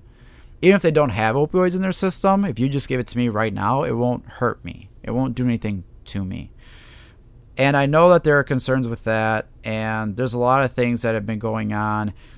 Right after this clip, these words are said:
And to be honest, there is, I can't guarantee anything as far as how the law goes. And the law also varies when it comes to, you know, who you are, you know, stuff if you have a record, which is one of the reasons why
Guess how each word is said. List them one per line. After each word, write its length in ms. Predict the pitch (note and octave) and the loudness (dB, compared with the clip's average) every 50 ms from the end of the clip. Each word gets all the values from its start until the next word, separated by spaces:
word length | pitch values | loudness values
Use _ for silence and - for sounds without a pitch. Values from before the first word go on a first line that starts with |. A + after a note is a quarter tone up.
| - - - | -20 -12 -8
And 140 | C#3 B2+ | -8 -6
to 80 | - C#3+ | -4 -2
be 160 | C3+ C3 B2 | -2 -2 -2
honest, 640 | - A#2 B2 B2+ D3 D#3 D#3+ E3 D#3 - - - - - - - - - | 0 0 0 0 0 0 -2 -2 -4 -6 -10 -14 -18 -20 -20 -20 -20 -14
there 300 | B2 A#2+ C3 C3+ C3+ C3 | -4 -2 0 0 2 2
is, 640 | C3 C3 B2+ B2 A#2+ A2+ G2+ - - - - - - - - - - - - | 2 2 0 0 -2 -4 -6 -8 -10 -12 -14 -16 -20 -20 -20 -20 -20 -14 -14
I 60 | - - | -6 -2
can't 260 | - F#3 F#3 D#3+ C#3 | 0 0 0 0 0
guarantee 480 | D3 D3+ C3 A#2 G#2 - - - D#3+ | 0 0 0 0 -4 -6 -4 -2 -2
anything 640 | D#3 C#3+ C3+ A2+ - - B2 A#2 A2+ A2 G#2 G2+ - - - - - - - - - - - - - | 0 0 -2 -2 -2 -2 0 0 0 -2 -4 -6 -8 -10 -18 -20 -20 -20 -20 -20 -20 -20 -20 -12 -10
as 120 | C3 A#2+ - | -10 -8 -4
far 200 | C#3 B2+ B2+ B2 | -4 -2 -2 -2
as 140 | A2+ - | -4 -6
how 140 | A#2 A#2 A#2+ | -6 -6 -6
the 100 | A#2 A2+ | -6 -6
law 300 | A2 A2+ A#2 A2+ A2+ A2+ | -6 -4 -4 -2 -2 -4
goes. 400 | G#2 F#2+ A2+ G#2 G2 G2 G2 - | -4 -4 -4 -4 -4 -4 -6 -8
And 120 | - A#2 C#3 | -6 -2 0
the 60 | C#3 | 2
law 260 | E3 E3+ F3 E3+ E3 | 4 4 6 6 6
also 280 | C#3 C#3 C3+ - C#3+ B2 | 4 4 2 2 -2 0
varies 360 | A2+ A#2+ A#2+ A#2+ A#2+ A#2 G#2+ | 2 2 4 4 2 0 0
when 100 | A#2 A2+ | -4 -4
it 60 | G#2+ | -2
comes 380 | - B2 A#2 A2+ G#2+ - - - | -2 -2 -2 -2 -4 -6 -6 -2
to, 380 | A#2+ A2+ A2 A2 G#2+ G2+ - - - - - - - - - - - - - | 0 0 2 2 0 0 -2 -6 -14 -20 -20 -20 -20 -20 -20 -20 -20 -18 -10
you 80 | - B2 | -6 -4
know, 140 | A#2+ A2 G2+ | -4 -4 -4
who 200 | - C#3+ C#3+ C#3+ | -2 -2 -2 0
you 180 | C3+ C3 B2 | 2 2 4
are, 540 | A#2+ A#2 A#2 A2+ A2+ A2+ A2+ A2+ A2+ A2+ - - - | 4 4 4 4 2 2 2 2 0 0 -4 -6 -8
you 100 | A2+ A2 | -6 -4
know, 160 | A2+ A2 G#2+ | -2 -4 -4
stuff 380 | - - - B2 A#2 - - | -4 -2 -2 -2 -2 -2 -4
if 200 | A#2+ G#2 - - | -6 -6 -4 -4
you 60 | A2+ A#2 | -2 -2
have 100 | A2 G#2 | -2 -2
a 80 | G2+ | -2
record, 500 | G2+ G#2+ A#2 A#2 A#2+ - B2 A#2 A2+ A2 | -2 0 0 0 0 -2 -2 -2 0 0
which 140 | A2 G#2 G#2 | -2 -4 -4
is 100 | A2 G#2 | -4 -4
one 120 | A2 A2 | -4 -4
of 80 | G#2+ G#2 | -4 -2
the 40 | G#2+ | -2
reasons 300 | A2+ G#2+ G#2 G#2+ G2 G2+ | -2 -2 -4 -4 -4 -4
why 340 | G#2 G2+ G2+ G#2 G#2 G2+ | -2 0 0 0 0 -2